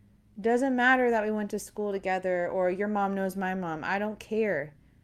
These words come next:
A no is a no, and I have good reasons,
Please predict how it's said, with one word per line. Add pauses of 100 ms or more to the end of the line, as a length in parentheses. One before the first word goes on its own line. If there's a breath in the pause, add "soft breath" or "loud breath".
(180 soft breath)
A
no
is
a
no, (200)
and
I
have
good
reasons,